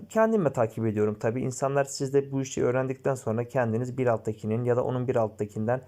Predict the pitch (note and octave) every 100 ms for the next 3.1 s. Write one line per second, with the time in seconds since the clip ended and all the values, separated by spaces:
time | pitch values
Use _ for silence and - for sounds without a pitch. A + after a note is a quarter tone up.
0 | - - - - - A#2 B2+ A#2+ A#2+ B2
1 | B2+ B2+ A#2 A#2 - B2 A#2 A#2 B2 A#2+
2 | A#2 G#2+ A2 A#2+ A#2+ G#2+ A2 A2 G#2+ A2
3 | G#2